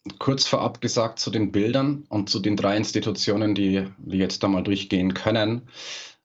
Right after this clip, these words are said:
Ähm, ich bin kein Experte, was diese Institutionen betrifft. Äh, diese, die sind mir aber dann begegnet, immer wieder im Laufe der Zeit, als ich meine Recherchen, äh, meinen Recherchen nachgegangen bin. Und zwar ziemlich schnell,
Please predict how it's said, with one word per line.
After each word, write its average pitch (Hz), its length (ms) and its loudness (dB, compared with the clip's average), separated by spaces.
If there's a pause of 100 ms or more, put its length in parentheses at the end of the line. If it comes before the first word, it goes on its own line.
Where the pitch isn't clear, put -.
Ähm, 101 800 0 (1000)
ich - 220 -8
bin 127 220 2
kein 127 240 0
Experte, 139 800 -2
was 117 240 -4
diese 123 180 0
Institutionen 120 720 0
betrifft. 113 500 -4 (640)
Äh, 104 240 0
diese, 117 360 0
die 135 160 0
sind 147 200 2
mir 127 100 2
aber 117 120 2
dann 117 120 0
begegnet, 131 460 0
immer 143 220 2
wieder 135 200 2
im 110 100 2
Laufe 110 300 0
der 113 140 0
Zeit, 123 480 -2
als 107 160 -2
ich 131 120 0
meine 113 200 2
Recherchen, 104 640 -2 (500)
äh, 104 100 -2
meinen 107 300 2
Recherchen 107 480 0
nachgegangen 98 640 0
bin. 95 320 0 (920)
Und 113 200 2
zwar 113 280 2
ziemlich 135 440 2
schnell, 104 460 0